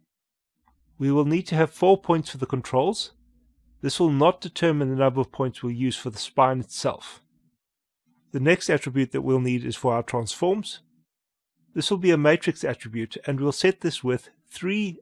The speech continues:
at transform. In this case, I'll set this using an identity matrix. I'll activate the visualizations for the transforms from the node info.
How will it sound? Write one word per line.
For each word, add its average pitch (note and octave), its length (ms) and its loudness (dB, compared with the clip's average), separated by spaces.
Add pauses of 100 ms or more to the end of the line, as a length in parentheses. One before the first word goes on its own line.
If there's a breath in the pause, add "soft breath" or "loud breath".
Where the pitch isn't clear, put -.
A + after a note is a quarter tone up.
at C#3+ 280 0
transform. B2 760 -2 (1080)
In D3 140 -2
this F#3 180 8
case, D3+ 380 4
I'll C#3 120 2
set - 240 -2
this - 200 -4
using C3 320 -2
an B2+ 180 -2
identity B2+ 640 -2
matrix. - 640 -8 (1040)
I'll C#3 240 0
activate E3+ 500 2
the C3+ 60 -2
visualizations C3 880 2
for - 140 -6
the A#2+ 140 -4
transforms C#3 560 -2
from B2+ 180 -4
the B2 80 -2
node B2+ 260 2
info. D3+ 440 0